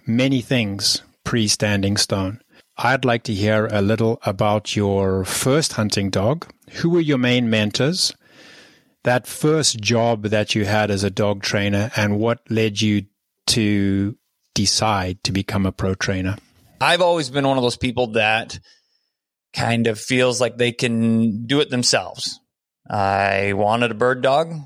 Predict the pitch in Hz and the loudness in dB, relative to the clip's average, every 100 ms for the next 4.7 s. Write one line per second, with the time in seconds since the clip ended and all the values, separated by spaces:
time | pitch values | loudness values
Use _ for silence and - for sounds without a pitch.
0 | - _ 98 110 110 107 110 113 127 123 | -16 _ -4 -2 2 0 0 -2 0 2
1 | 113 110 107 107 107 117 117 120 113 107 | 0 0 0 0 0 -2 0 0 0 0
2 | 107 104 - 104 98 - 110 107 101 - | 0 0 -2 -4 -2 0 0 0 -4 -2
3 | 120 117 117 117 113 _ _ _ _ _ | 0 2 0 -2 -4 _ _ _ _ _
4 | _ 113 107 104 101 104 101 | _ -6 -2 0 0 -2 -4